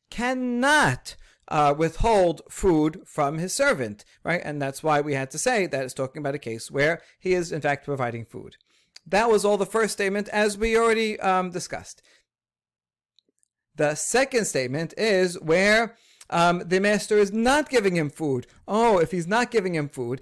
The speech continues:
and he's not allowed to withhold food, so the master is in a breach of, of the law of his responsibility, therefore, the handiwork of the servant does not belong to the master 'cause he's not providing food,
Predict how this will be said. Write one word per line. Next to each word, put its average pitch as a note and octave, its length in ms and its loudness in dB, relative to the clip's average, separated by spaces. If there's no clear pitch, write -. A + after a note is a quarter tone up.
and G3 120 0
he's G3 140 2
not G#3+ 180 2
allowed G#3+ 540 4
to F3 140 0
withhold D3+ 440 0
food, D#3 380 0
so E3+ 80 -8
the D#3 100 -6
master F#3 400 -4
is C#3 160 -2
in D#3 80 -4
a D3+ 60 -4
breach G3 540 -2
of, F#3 420 4
of E3+ 240 2
the E3 100 4
law E3+ 520 6
of D#3+ 100 0
his D#3 160 -2
responsibility, E3+ 960 -6
therefore, D3+ 920 2
the C3 120 0
handiwork F#3 720 0
of F3+ 200 0
the F3 140 0
servant F3+ 640 0
does D#3 140 -4
not B2+ 240 -4
belong E3 320 0
to G#3 100 -2
the G3 80 0
master D#3+ 340 -4
'cause D#3 180 -6
he's F3+ 120 -4
not E3+ 140 -2
providing F#3+ 420 2
food, A3+ 380 2